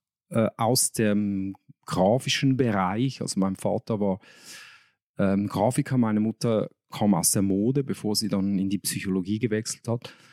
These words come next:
Und Comics waren für mich von allem Anfang an ganz wichtige, ein wichtiger Einfluss in der Art, auf den Punkt zu kommen, am Strich zu arbeiten, also Reduktion.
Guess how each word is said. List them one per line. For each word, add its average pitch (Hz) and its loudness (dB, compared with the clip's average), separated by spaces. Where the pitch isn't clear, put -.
Und 113 4
Comics 127 2
waren 110 2
für 113 0
mich 110 0
von 104 2
allem 131 2
Anfang 127 -2
an 104 2
ganz 107 0
wichtige, 110 0
ein 101 0
wichtiger - -2
Einfluss 117 2
in 107 0
der 95 2
Art, 120 2
auf 110 -2
den 110 0
Punkt 139 0
zu - 0
kommen, 143 0
am 113 0
Strich - 0
zu - 2
arbeiten, 131 0
also 104 0
Reduktion. 113 2